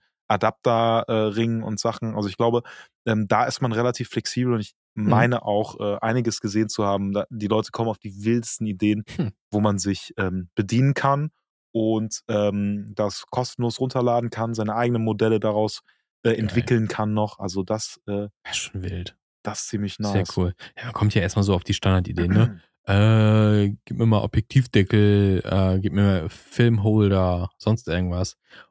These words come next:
Speaker 2: Und es gibt ja
Speaker 1: Ja.
Speaker 2: Echt geile Projekte. Also es gibt ja auch dieses, ich weiß den Namen leider gerade nicht, ähm, der wirklich Filmbacks druckt, dass du auf deinen, ähm, Großformatkameras, ähm, dann, Lomography hat das Ding auch, ähm, ne, Instax-Filme,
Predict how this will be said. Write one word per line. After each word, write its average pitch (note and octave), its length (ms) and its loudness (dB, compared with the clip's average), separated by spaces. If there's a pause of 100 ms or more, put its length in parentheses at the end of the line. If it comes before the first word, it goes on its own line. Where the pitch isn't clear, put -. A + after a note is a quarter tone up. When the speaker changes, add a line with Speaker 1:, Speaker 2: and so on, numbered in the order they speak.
Speaker 2:
Und G2+ 120 -2
es F#2 120 -2
gibt - 160 -2
ja F2+ 160 4
Speaker 1:
Ja. - 80 -6 (300)
Speaker 2:
Echt A2+ 200 0 (100)
geile F#2 260 2
Projekte. - 460 0
Also F2+ 120 -4
es - 60 -12
gibt - 200 -10
ja F2 120 0
auch F2+ 80 -4
dieses, F#2 400 -6
ich - 180 -8
weiß F2 160 -2
den F2+ 120 -2
Namen F2+ 180 0
leider E2+ 200 0
gerade F2 220 -4
nicht, F#2+ 280 -2 (180)
ähm, F#2 640 0
der F2+ 120 0
wirklich G2 240 -2
Filmbacks G2 680 2
druckt, G#2 420 -4 (380)
dass - 200 -4
du G#2 200 0
auf - 180 -2
deinen, F#2 580 0
ähm, F2+ 400 -2
Großformatkameras, F#2 1120 0 (220)
ähm, F2+ 640 -2
dann, F2+ 480 -2 (680)
Lomography G#2+ 340 4
hat G#2+ 100 0
das F2+ 120 -4
Ding F2 180 -2
auch, - 280 -4 (100)
ähm, E2+ 420 -2 (300)
ne, G#2 260 2
Instax-Filme, G2 840 2